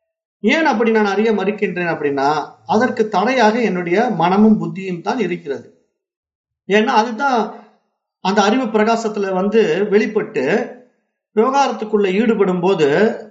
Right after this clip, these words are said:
நான் செய்கின்றேன், நான் அறிகின்றேன்ங்கிற மாதிரி பாவித்துக் கொள்ளுது.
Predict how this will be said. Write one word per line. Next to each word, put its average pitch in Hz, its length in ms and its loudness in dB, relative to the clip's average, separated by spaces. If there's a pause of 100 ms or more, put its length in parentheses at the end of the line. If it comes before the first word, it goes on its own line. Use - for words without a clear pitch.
(240)
நான் 285 400 2
செய்கின்றேன், 202 640 0
நான் 214 340 2
அறிகின்றேன்ங்கிற 180 800 -2
மாதிரி 226 280 0
பாவித்துக் 220 520 0
கொள்ளுது. 127 300 -6